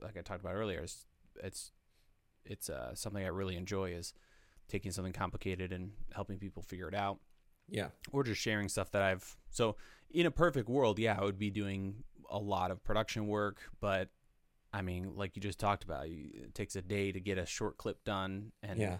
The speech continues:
Speaker 1: get emails finished, you know?
Speaker 2: Yeah, yeah.
Speaker 1: So that's before you get to taxes and trying to s-,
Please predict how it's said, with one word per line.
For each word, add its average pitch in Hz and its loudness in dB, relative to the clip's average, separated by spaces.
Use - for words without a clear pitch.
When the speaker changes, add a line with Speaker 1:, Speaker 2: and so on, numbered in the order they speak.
Speaker 1:
get 90 -4
emails 95 -4
finished, - -8
you 95 -4
know? 95 -6
Speaker 2:
Yeah, 101 -6
yeah. 101 -8
Speaker 1:
So 95 4
that's 104 2
before 95 0
you 92 -4
get - -4
to 90 -8
taxes 104 2
and 107 -10
trying 98 -2
to 98 -4
s-, - -10